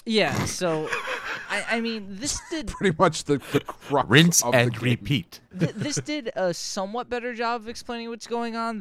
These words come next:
Speaker 1: than the twenty-second teaser trailer at the beginning of the game intro.
Speaker 2: But not by much.
Speaker 1: No, not by much. <laughs>
Speaker 2: Not by much. Uh,
Speaker 3: <laughs>
Speaker 2: Dark Souls number one, The Breath of Endless, uh, written by George Mann,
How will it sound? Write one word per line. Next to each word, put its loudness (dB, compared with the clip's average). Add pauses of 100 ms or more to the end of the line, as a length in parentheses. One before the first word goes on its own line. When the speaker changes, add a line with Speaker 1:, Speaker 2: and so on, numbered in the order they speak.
Speaker 1:
than -2
the -2 (260)
twenty-second -6
teaser -6
trailer -2
at 0
the -6
beginning -2
of -4
the -4
game -8
intro. -6 (380)
Speaker 2:
But 4
not 2
by 6
much. 0
Speaker 1:
No, 2
not 0
by 2
much. -6 (220)
<laughs> -10
Speaker 2:
Not -2
by 2
much. 4
Uh, 8 (580)
Speaker 3:
<laughs> -10
Speaker 2:
Dark 6
Souls 8
number 2
one, 4
The -6
Breath 0
of -6
Endless, 2 (200)
uh, 6
written 0
by 4
George -4
Mann, 0